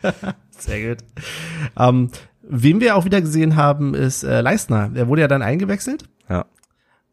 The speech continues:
Speaker 1: Und, äh, ich fand auch tatsächlich, dass Köln ein stabiler stand. Aber
Speaker 2: Fandest du?
Speaker 1: Ja,
Speaker 2: Okay.
Speaker 1: doch.
Speaker 2: Ja,
Speaker 1: Aber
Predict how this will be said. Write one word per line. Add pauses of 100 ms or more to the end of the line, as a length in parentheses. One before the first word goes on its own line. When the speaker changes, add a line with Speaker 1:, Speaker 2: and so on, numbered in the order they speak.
Speaker 1:
Und,
äh, (380)
ich (460)
fand
auch
tatsächlich,
dass
Köln
ein
stabiler
stand. (520)
Aber (340)
Speaker 2:
Fandest
du? (320)
Speaker 1:
Ja, (180)
Speaker 2:
Okay.
Speaker 1:
doch. (880)
Speaker 2:
Ja, (200)
Speaker 1:
Aber